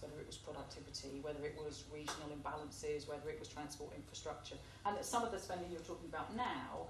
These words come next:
is undoing what was done in that time. And it could have been predicted that at a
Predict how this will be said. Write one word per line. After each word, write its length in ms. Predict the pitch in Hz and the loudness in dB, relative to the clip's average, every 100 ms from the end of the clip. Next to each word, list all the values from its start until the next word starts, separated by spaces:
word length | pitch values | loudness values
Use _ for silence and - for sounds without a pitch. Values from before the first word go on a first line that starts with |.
| - - | -6 -2
is 160 | 190 | 0
undoing 720 | 175 170 165 175 160 147 147 170 - - - - - - | 2 2 2 2 2 0 -2 -6 -6 -10 -10 -12 -12 -10
what 80 | - | -8
was 160 | 165 | -6
done 140 | 165 147 | -4 -4
in 80 | 156 | -2
that 220 | 147 139 - - - - - - | -4 -4 -6 -10 -4 -4 -4 -6
time. 320 | - - 170 | 2 6 6
And 120 | 190 - | 6 -2
it 80 | - - | -2 0
could 120 | 302 | 2
have 120 | 214 | 0
been 160 | - - | -2 -4
predicted 640 | - - - - - - | 2 6 6 4 -2 2
that 260 | 170 - - - - - - - | 2 2 -2 -8 -8 -8 -10 8
at 180 | 190 | 8
a 60 | 190 | 8